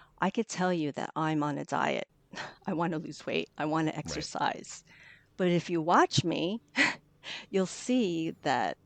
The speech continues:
Speaker 1: you know, I'm hand to mouth munching, I'm not jogging, I'm not doing exercise. And so it is this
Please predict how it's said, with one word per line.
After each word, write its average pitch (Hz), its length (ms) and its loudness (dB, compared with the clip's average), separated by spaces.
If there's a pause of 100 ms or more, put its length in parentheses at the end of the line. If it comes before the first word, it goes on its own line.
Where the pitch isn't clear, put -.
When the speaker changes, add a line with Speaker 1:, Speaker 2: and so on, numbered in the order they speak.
Speaker 1:
you 165 120 -2
know, 127 260 -4 (100)
I'm - 380 -8 (140)
hand 156 320 -2
to 147 100 -10
mouth 135 480 -6 (420)
munching, 226 880 2 (380)
I'm 147 200 -2
not 143 340 -4 (600)
jogging, 185 840 4
I'm - 160 0
not - 220 0 (140)
doing 156 300 -2
exercise. 170 920 0 (320)
And 160 160 -4
so 156 580 -2
it 165 160 -2
is 160 340 0
this - 160 -8